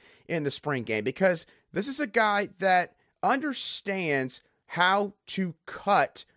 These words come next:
upfield. He understands how to sort of read a play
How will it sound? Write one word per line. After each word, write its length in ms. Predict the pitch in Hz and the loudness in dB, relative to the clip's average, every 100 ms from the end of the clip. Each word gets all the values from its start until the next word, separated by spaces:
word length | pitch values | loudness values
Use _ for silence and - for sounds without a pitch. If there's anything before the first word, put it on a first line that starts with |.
| _ - | _ 2
upfield. 720 | 175 175 - - 208 143 87 151 | 4 4 -2 -6 -2 0 0 -2
He 140 | 156 | -2
understands 800 | 190 202 196 - 190 190 185 - _ - | 0 -2 -4 -6 -2 0 -2 -4 _ -2
how 200 | 175 196 | 0 2
to 140 | 208 | -2
sort 300 | - 208 175 | -4 -2 -2
of 260 | 170 135 139 | -4 -6 -2
read 320 | 165 170 170 | -2 -2 -2
a 100 | 151 | -4
play 520 | - - 160 160 165 | -4 -4 0 2 2